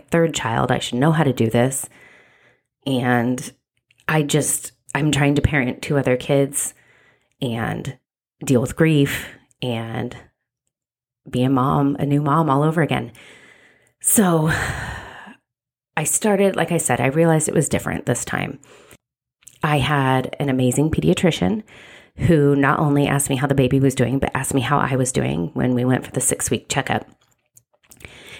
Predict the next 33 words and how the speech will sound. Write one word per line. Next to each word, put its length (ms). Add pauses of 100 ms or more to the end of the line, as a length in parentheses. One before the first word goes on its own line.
(140)
And 600 (880)
I 100
cannot 580
stress 260
this 240
enough, 280
everybody. 560 (160)
Be 220
honest. 600 (600)
Be 420 (120)
honest 500
if 140
you're 100
having 240
a 60
hard 200
time, 400
because 220
that's 180
the 140
only 160
way 160
they 100
can 140
help 220
you. 240 (640)
And 160
I'm 160
not 240
sure 600 (720)
what 320
it 140
was, 640